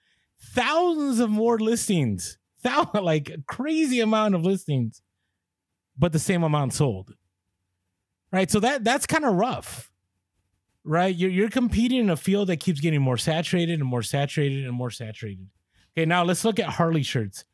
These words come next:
and then I'll, I'll be quiet <laughs> after this. So with Harley shirts, okay, August seventeenth, twenty twenty-one to August seventeenth, twenty twenty-two,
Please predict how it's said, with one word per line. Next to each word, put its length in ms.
and 140
then 180
I'll, 200
I'll 100
be 120
quiet 260
<laughs> 60
after 140
this. 300
So 260
with 160
Harley 320
shirts, 580
okay, 340
August 300
seventeenth, 420
twenty 160
twenty-one 540
to 80
August 260
seventeenth, 380
twenty 220
twenty-two, 640